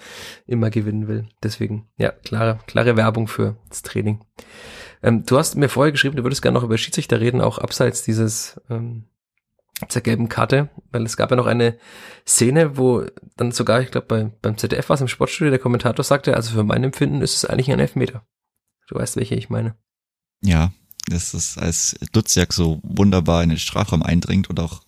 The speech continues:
Speaker 2: sehr weit bis zur Grundlinie durchkommt, eigentlich schon vorbei ist gefühlt. Und das war ja also genau vor unserer Nase quasi. Wir hatten beste Sicht drauf. Im Moment war ich mir relativ sicher, dass es ein Elfmeter ist. Nach dem Spiel habe ich gedacht,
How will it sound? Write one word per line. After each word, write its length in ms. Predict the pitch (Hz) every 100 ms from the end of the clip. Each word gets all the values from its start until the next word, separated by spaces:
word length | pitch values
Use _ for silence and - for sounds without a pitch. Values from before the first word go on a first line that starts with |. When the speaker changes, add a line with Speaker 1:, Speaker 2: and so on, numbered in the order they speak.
| -
Speaker 2:
sehr 260 | - 90
weit 160 | 85 87
bis 140 | 98
zur 120 | - 92
Grundlinie 420 | 92 90 87 78 _ _ - -
durchkommt, 560 | - 110 - 123 135 - 92
eigentlich 240 | 101 101
schon 200 | 95 90 _ _ - -
vorbei 340 | 92 - 87
ist 200 | 131 -
gefühlt. 380 | - - 131 151 _ - - - - - -
Und 160 | 90
das 140 | 85 92
war 100 | 90
ja 160 | 90
also 420 | - 85 87 80 - _ _ _ -
genau 280 | 98 82 87
vor 220 | 101 - 90
unserer 280 | 101 -
Nase 260 | 85 87 95
quasi. 480 | - 85 82 90 92 _ _ _ _ _ _ _
Wir 160 | 87 82
hatten 280 | 82 85 82
beste 260 | 98 98 95
Sicht 340 | 90 95 -
drauf. 280 | 90 92 - _ - - - _ _
Im 140 | 113
Moment 500 | 117 90 90 160 - -
war 140 | 80
ich 140 | 101 90
mir 140 | 85
relativ 340 | 90 113 127
sicher, 240 | - 123 131
dass 160 | 120
es 60 | -
ein 60 | 120
Elfmeter 380 | 113 127 131 131
ist. 260 | - - _ _ _ - -
Nach 220 | 87 85
dem 100 | 104
Spiel 240 | 107 113 98
habe 80 | 95
ich 100 | -
gedacht, 320 | 90 92